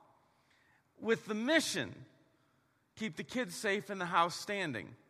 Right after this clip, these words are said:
right? That's the mission, and, and while you're on that mission, you have authority to, to do this kind of a thing. So, so that's the idea of biblical authority.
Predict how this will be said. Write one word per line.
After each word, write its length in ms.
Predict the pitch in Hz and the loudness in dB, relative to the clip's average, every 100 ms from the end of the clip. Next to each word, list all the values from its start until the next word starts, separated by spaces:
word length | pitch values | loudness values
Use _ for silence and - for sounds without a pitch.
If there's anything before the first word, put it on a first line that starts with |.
| _ _ _ _ _ | _ _ _ _ _
right? 260 | - 151 156 | 2 2 6
That's 280 | 185 185 - | 6 4 2
the 120 | 208 | -4
mission, 600 | 208 254 254 208 185 202 | 2 4 4 2 -2 0
and, 340 | 170 175 185 | 0 0 0
and 240 | 180 180 185 | -2 -2 4
while 260 | 185 202 | 10 10
you're 280 | 220 220 214 | 8 4 6
on 240 | 208 226 226 | 8 8 8
that 220 | 220 202 | 4 4
mission, 460 | 233 247 208 190 | 2 0 0 -2
you 180 | 190 196 | -4 -4
have 260 | 185 185 180 | 6 8 8
authority 760 | 170 233 247 202 160 156 175 175 - - - - _ _ - | 0 0 2 4 4 2 -2 -6 -16 -20 -20 -20 _ _ -6
to, 340 | 220 196 185 - | 2 4 4 0
to 120 | 202 | -8
do 260 | 151 220 190 | -6 -6 0
this 240 | 185 - | 0 -2
kind 320 | - 196 175 | 2 4 4
of 80 | 147 | 0
a 20 | 139 | -4
thing. 280 | 151 147 | -2 -2
So, 340 | 139 196 170 170 | -2 2 2 2
so 240 | - 185 | -2 -4
that's 440 | 165 214 254 - - - - 180 | 2 4 4 0 -10 -14 -18 -4
the 160 | 233 | 2
idea 360 | 226 175 214 202 | 2 2 2 4
of 380 | 185 160 139 131 | 2 -2 -8 -2
biblical 800 | 208 202 214 202 202 202 190 - - | 0 0 -4 -2 -2 -2 -6 -16 -10
authority. 640 | - 185 196 165 131 98 | -4 -4 -2 -2 0 -2